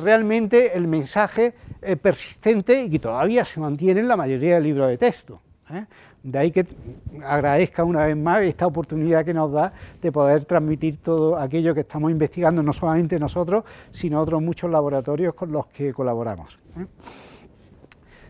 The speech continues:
Tercera, eh, cuestión. ¿La suplementación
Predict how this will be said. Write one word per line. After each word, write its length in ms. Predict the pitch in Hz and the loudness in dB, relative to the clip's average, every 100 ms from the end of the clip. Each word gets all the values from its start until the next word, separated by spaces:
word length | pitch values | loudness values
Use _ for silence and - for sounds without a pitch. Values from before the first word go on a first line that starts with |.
| _ | _
Tercera, 540 | 202 185 226 165 92 - _ - | -2 4 4 4 0 -20 _ -4
eh, 220 | 185 165 | 0 2
cuestión. 380 | 175 135 - 90 - _ _ _ _ _ _ _ _ _ _ _ _ | 0 -4 -6 -10 -14 _ _ _ _ _ _ _ _ _ _ _ _
¿La 140 | 180 | -2
suplementación 800 | - 190 190 190 190 - 247 277 | -2 -2 -2 0 -2 2 2 0